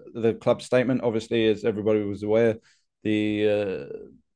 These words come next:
the interview with Piers Morgan, where he slated everybody from the club to the youth players, the,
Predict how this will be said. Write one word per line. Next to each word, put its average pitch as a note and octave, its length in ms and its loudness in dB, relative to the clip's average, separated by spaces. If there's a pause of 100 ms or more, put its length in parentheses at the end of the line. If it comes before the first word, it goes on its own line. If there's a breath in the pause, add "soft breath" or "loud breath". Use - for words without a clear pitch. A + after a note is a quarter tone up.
(600)
the A2 280 0
interview A2+ 340 0
with G#2+ 120 -2
Piers A#2+ 240 0
Morgan, A#2+ 400 2
where A2+ 220 4
he A2+ 180 0
slated A2+ 460 -2
everybody A2 500 0
from A2 160 -10
the G#2+ 80 -8
club A#2 380 0
to A2 120 -2
the G2+ 240 0 (1000 soft breath)
youth C#3+ 380 2
players, B2+ 540 2
the, A2+ 680 -4